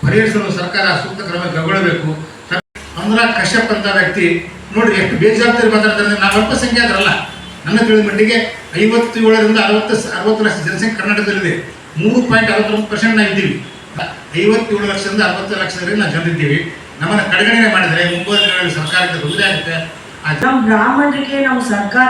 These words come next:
Speaker 2: ಆಗಲಿ, ಯಾವುದೇ ಸಂಘ ಸಂಸ್ಥೆಗಳಾಗಲಿ ಯಾವುದೇ ರೀತಿ ಒಂದು ಸಹಕಾರ ಕೊಡ್ತಾ ಇಲ್ಲ. ಅದು ನಿಮ್ಮೆಲ್ರಿಗೂ ಗೊತ್ತಿದೆ. ಒಂದು ಓದೋದ್ರಲ್ಲಾಗಲಿ,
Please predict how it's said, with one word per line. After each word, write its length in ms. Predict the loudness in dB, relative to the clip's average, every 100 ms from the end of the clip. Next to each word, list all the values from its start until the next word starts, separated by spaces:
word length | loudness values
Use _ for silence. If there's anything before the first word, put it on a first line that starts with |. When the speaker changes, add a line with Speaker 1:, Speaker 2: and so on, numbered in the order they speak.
| 4
Speaker 2:
ಆಗಲಿ, 360 | 4 4 2 2
ಯಾವುದೇ 440 | 2 2 4 4
ಸಂಘ 220 | 2 0
ಸಂಸ್ಥೆಗಳಾಗಲಿ 840 | -2 -4 -6 -4 -4 0 0 0 0
ಯಾವುದೇ 400 | 2 4 4 4
ರೀತಿ 340 | 4 4 4
ಒಂದು 140 | 2 2
ಸಹಕಾರ 380 | -2 -4 -4 -4
ಕೊಡ್ತಾ 400 | -2 -4 -2 -4
ಇಲ್ಲ. 160 | -4
ಅದು 300 | -4 -6 -4
ನಿಮ್ಮೆಲ್ರಿಗೂ 520 | 4 4 6 2 0 -2
ಗೊತ್ತಿದೆ. 460 | 0 -2 -4 -4
ಒಂದು 240 | 0 2 2
ಓದೋದ್ರಲ್ಲಾಗಲಿ, 960 | 0 0 -2 -2 -2 -4 -6 -8 -12